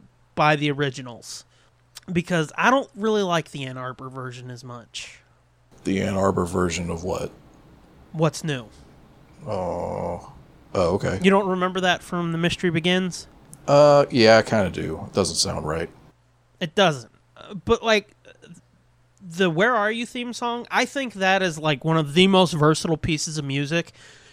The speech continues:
Speaker 1: because I've heard country versions, fucking, uh, what's his name?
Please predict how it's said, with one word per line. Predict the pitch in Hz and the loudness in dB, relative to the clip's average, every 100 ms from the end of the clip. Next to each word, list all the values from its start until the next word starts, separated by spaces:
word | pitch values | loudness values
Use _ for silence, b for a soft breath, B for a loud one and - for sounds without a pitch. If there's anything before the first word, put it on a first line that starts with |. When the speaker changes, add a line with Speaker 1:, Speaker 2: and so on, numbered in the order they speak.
| b | b
Speaker 1:
because | 170 170 165 165 | -4 4 2 6
I've | 180 208 | 4 6
heard | 202 214 185 160 143 | 4 4 4 0 -4
country | - 208 220 247 | 0 0 0 -4
versions, | 202 214 214 220 220 196 - _ _ _ _ | -2 0 0 -2 -8 -8 -16 _ _ _ _
fucking, | _ 175 - 170 160 147 | _ -8 -4 -2 -2 -4
uh, | 151 | -4
what's | 143 165 - | -2 -4 -6
his | 143 | -6
name? | 143 127 | -6 -6